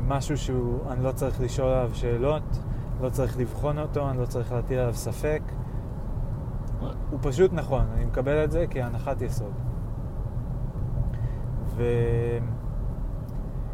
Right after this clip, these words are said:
וזה בעצם אמונה, ומה שאני בא וטוען זה שכל, אה, ידיעה סיסטמטית, מתודית, שהיא, אה, רציונלית לצורך העניין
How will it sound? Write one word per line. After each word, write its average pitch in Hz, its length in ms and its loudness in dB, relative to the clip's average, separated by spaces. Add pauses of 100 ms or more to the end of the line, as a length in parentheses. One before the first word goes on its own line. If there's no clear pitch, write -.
(760)
וזה 131 340 6
בעצם 185 340 2
אמונה, 120 360 0 (220)
ומה 131 260 0
שאני 156 280 0
בא 151 180 2
וטוען 175 500 2
זה 131 200 0 (1800)
שכל, 147 400 4 (120)
אה, 139 60 0
ידיעה 127 800 2
סיסטמטית, 135 1040 0 (1000)
מתודית, 143 760 2 (1400)
שהיא, 127 880 2 (100)
אה, 120 60 0 (520)
רציונלית 127 840 4
לצורך 120 440 4
העניין 117 400 0